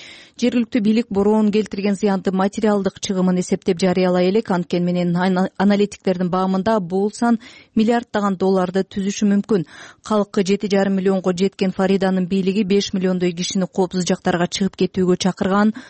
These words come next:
Кооптуу аймактардан эки миллиондон ашуун адам чыгарылып, бул штаттын тарыхындагы эң ири эвакуация болуп калды. Кыргызстандын тышкы иштер министрлиги Милтон бороонунан жабыр тарткан Кыргызстандын жарандары катталбаганын билдирди.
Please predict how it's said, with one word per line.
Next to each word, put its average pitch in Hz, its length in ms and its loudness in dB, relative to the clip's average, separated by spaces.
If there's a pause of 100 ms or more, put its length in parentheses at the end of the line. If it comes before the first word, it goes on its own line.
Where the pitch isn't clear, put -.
(240)
Кооптуу 214 360 0
аймактардан 202 600 -2
эки 196 280 -2
миллиондон 190 500 0
ашуун 180 340 -2
адам 180 260 0
чыгарылып, 190 440 0
бул 185 220 -2
штаттын 180 440 -4
тарыхындагы 180 680 0 (420)
эң 208 320 2
ири 185 260 0
эвакуация 175 560 -2
болуп 165 240 -2
калды. 160 280 0 (600)
Кыргызстандын 196 480 0
тышкы - 260 -2
иштер 185 240 -2
министрлиги 190 560 0
Милтон 208 600 2
бороонунан 185 500 0
жабыр 175 240 0
тарткан 170 400 -4
Кыргызстандын 175 960 0
жарандары 175 460 2
катталбаганын 175 760 -2
билдирди. 202 480 0